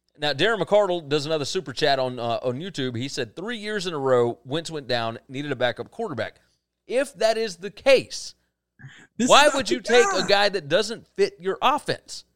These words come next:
Speaker 2: Go get Andy Dalton. Go get Cam Newton. You go get those guys for a ham sandwich right now.
Speaker 1: Yeah, and, and, and they would fit. Uh, Andy Dalton would fit your offense so much better right now than Jalen Hurts. It just would. Like, it, I,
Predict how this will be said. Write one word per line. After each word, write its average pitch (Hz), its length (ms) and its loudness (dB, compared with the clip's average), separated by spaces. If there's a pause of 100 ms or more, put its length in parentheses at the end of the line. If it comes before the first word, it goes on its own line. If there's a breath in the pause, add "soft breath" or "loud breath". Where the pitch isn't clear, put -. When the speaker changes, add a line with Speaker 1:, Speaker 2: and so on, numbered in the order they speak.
(160)
Speaker 2:
Go 359 120 0
get 381 140 -2
Andy 330 260 -4
Dalton. 147 440 -6
Go 208 180 -2
get 339 160 -4
Cam 311 300 -4
Newton. 220 420 -4 (200)
You 220 120 0
go 269 160 -4
get 269 160 -4
those 254 200 -4
guys 240 280 -6
for 226 140 -4
a 208 60 -4
ham 220 200 -4
sandwich 208 440 -4
right 107 180 -8
now. 82 300 -14 (160)
Speaker 1:
Yeah, 208 180 -2 (300)
and, 147 200 -4
and, 170 320 -2
and 160 220 -6
they 202 160 -2
would 240 240 -10
fit. 220 260 -4
Uh, 160 100 -2 (340)
Andy 262 260 -2
Dalton 156 340 2
would 123 140 -6
fit 156 220 -8
your 143 100 -2
offense 120 480 -2 (280)
so - 460 -2
much 180 300 -6
better 127 180 -2
right 113 200 -2
now 113 160 -4
than 110 140 -12
Jalen 117 260 -6
Hurts. - 260 -8 (380)
It 151 160 -8
just 269 160 -8
would. 302 260 -2 (380)
Like, 185 120 -8
it, 165 320 -12 (240)
I, 180 140 -2